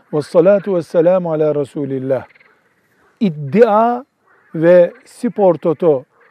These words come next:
isimli oyunlar kumar mıdır?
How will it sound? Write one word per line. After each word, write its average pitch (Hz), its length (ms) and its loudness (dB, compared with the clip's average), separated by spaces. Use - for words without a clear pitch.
isimli 165 720 -4
oyunlar 165 640 0
kumar 180 340 2
mıdır? 123 500 -10